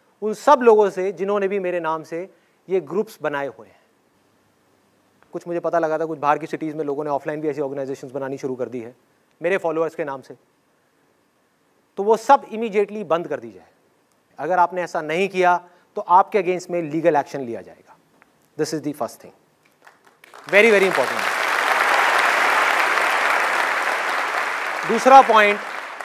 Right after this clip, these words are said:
which is even more important than this, कि अगर मेरे जीते जी या मेरे इस दुनिया से जाने के बाद में कोई भी इंसान, कोई भी, मतलब कोई भी उठ करके मेरे नाम से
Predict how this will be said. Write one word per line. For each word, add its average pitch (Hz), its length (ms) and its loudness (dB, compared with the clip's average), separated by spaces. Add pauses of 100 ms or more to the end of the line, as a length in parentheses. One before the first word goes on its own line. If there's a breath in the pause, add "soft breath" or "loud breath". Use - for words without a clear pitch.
which 202 160 -4
is 196 180 -2 (100)
even 214 280 -2
more 226 220 6
important 185 380 0
than 175 160 -4
this, 160 200 -6 (1300)
कि - 40 -8
अगर 247 280 6
मेरे 254 220 6
जीते 208 280 2
जी 185 300 -2
या 196 80 4
मेरे 202 160 2
इस 185 100 -2
दुनिया 196 200 -2
से 185 120 -4
जाने 175 200 0
के 180 100 -2
बाद 156 360 8
में 156 340 -2 (680)
कोई 311 220 10
भी 311 140 6
इंसान, 214 420 6 (1000)
कोई 262 200 8
भी, 220 160 -2
मतलब 233 380 0
कोई 254 200 10
भी 185 220 -4 (800)
उठ 269 140 -2
करके 226 580 4 (300)
मेरे 233 220 4
नाम 214 260 8
से 190 200 -4